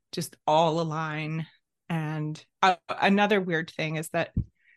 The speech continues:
so we had so many tang-, tangents that we conceived of.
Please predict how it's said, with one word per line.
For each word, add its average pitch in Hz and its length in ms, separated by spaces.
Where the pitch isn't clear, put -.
so 240 120
we 233 120
had 247 200
so 247 220
many 226 280
tang-, 254 640
tangents 202 800
that 170 280
we 170 360
conceived 190 640
of. 160 300